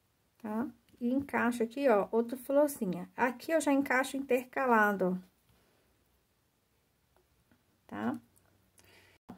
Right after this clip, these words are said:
Ficou assim. Aqui na minha sequência vai vir a outra florzinha.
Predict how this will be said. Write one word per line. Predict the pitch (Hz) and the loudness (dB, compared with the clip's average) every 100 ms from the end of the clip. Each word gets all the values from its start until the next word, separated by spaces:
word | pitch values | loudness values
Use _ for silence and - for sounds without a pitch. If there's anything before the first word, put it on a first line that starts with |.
| _ _ _ | _ _ _
Ficou | - 247 262 | -12 2 6
assim. | 277 330 - 202 - _ _ _ _ - - _ | 6 6 0 -4 -6 _ _ _ _ -20 -20 _
Aqui | - 302 - 330 | -2 -2 -2 -2
na | 330 | 0
minha | 277 254 | 0 0
sequência | 240 254 254 254 277 | -2 -4 0 0 2
vai | 277 262 | 4 4
vir | 247 | 6
a | 233 | 6
outra | 240 247 | 6 4
florzinha. | 247 - 240 233 233 220 233 359 | 2 0 0 2 4 4 4 2